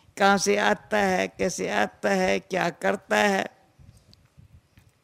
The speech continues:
ये हमारी जगदीश भाई से भी रोजाना होते थे। उसे पहला, पहला बुक लिखा था जयपुर में।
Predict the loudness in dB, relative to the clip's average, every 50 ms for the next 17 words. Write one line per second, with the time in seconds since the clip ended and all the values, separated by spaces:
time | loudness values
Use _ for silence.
0 | _ _ _ _ _ -20 _ _ 4 6 6 8 8 8 8 8 8 8 6 4
1 | 2 2 2 4 4 4 2 0 -4 0 4 4 4 4 4 2 0 0 2 0
2 | 0 0 0 -2 -2 -4 -6 -8 -10 -14 -16 -16 -16 -16 -16 -16 -18 -20 _ _
3 | _ _ _ _ _ _ _ _ _ _ _ _ _ _ _ _ _ _ _ _
4 | _ _ _ _ _ _ _ _ -18 -18 -18 -18 _ _ _ _ _ _ _ _
5 | _ _ _ _ _ _ _ _ _ _ _ _ _ _ _ _ _ _ _ _
6 | _ -10 -10 -4 0 0 0 0 2 _ 6 8 8 8 6 4 4 4 4 4
7 | 4 4 4 2 0 -2 0 -2 -2 -2 -2 -2 -2 -2 0 0 -2 -2 -2 -2
8 | -2 -2 -2 -4 -8 -8 -8 -10 -12 -14